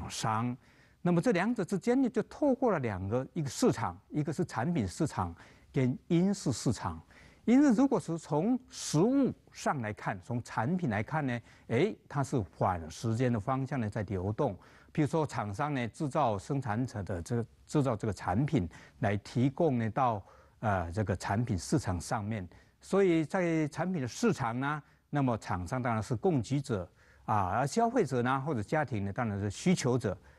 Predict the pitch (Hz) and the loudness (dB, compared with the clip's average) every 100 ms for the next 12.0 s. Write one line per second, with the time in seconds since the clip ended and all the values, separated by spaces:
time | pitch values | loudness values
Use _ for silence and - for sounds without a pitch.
0 | - - 110 90 - 139 131 107 117 110 | -20 -2 0 0 0 0 2 0 -2 -4
1 | - - _ - 101 131 107 95 113 - | -14 -20 _ -4 -2 -2 -4 -4 -4 0
2 | 185 170 147 131 131 92 131 120 104 87 | 2 4 2 2 0 0 0 -2 -2 -6
3 | 87 - 113 110 - 156 104 - 110 90 | -6 -2 0 0 2 0 0 0 0 2
4 | 131 101 90 107 - 107 113 92 85 85 | 0 -2 -2 -2 -2 -2 -2 -4 -6 -6
5 | - 90 - 117 92 - - - - - | -4 -4 -2 -2 -2 -6 -20 -20 -6 0
6 | 170 165 - 254 277 143 143 175 - - | 2 2 2 4 4 2 2 0 -2 -14
7 | _ _ _ 226 226 160 147 156 - _ | _ _ _ 2 4 4 2 -2 -10 _
8 | 202 165 135 208 226 120 107 160 123 101 | 2 4 2 2 2 2 0 0 -2 -2
9 | 113 135 90 87 - 123 135 98 107 - | -2 -2 -2 -4 -2 0 0 -2 -4 -10
10 | - 113 117 101 - 107 110 139 95 - | -8 -4 -2 -4 -4 -2 0 0 -2 -2
11 | 127 110 85 82 110 113 110 - 113 | -2 -2 -6 -6 2 4 4 0 -2